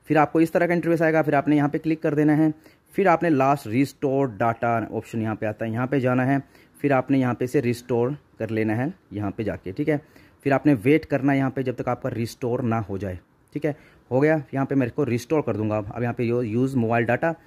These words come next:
फिर यहाँ पे रिस्टोर हो रहा है। थोड़ा सा वीडियो में प्रॉब्लम है क्योंकि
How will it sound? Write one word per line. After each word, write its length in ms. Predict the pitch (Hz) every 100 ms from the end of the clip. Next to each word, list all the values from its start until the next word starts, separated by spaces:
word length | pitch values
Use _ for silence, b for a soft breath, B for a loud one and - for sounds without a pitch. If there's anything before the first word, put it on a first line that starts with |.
| b b b
फिर 100 | 135
यहाँ 160 | 143 147
पे 120 | 151
रिस्टोर 460 | 123 131 - 160 165
हो 120 | 147
रहा 120 | 151
है। 180 | 156 160 _ b b
थोड़ा 160 | - 160
सा 80 | 180
वीडियो 320 | 156 160 170
में 280 | 160 160 160
प्रॉब्लम 360 | 147 127 143
है 220 | 143 147 151 - -
क्योंकि 360 | 127 139 139